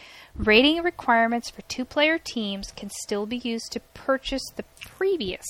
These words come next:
season of gear. In other words, your two v two arena rating won't matter toward new gear.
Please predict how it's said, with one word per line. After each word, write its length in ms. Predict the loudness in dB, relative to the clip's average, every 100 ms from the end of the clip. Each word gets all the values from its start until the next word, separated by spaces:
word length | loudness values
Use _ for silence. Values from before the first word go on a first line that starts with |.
| -12 -14 _ _ _ _ -16
season 580 | -8 -6 -4 -6 -8 -10
of 200 | -14 -10
gear. 400 | -6 -6 -6 -14 _ _ _ _ _ _ _
In 80 | -8
other 140 | -8 -6
words, 420 | -2 -2 -2 -4
your 160 | -6 -6 -14 _ -20 -20 -20 -20 0
two 200 | 8 10
v 140 | 10
two 420 | 8 6 6 6 4
arena 360 | 4 4 6 8
rating 540 | 10 10 8 4 0
won't 240 | 2 2 4
matter 360 | 4 6 4
toward 280 | 0 -6 -8
new 160 | -8 -10
gear. 260 | -12 -14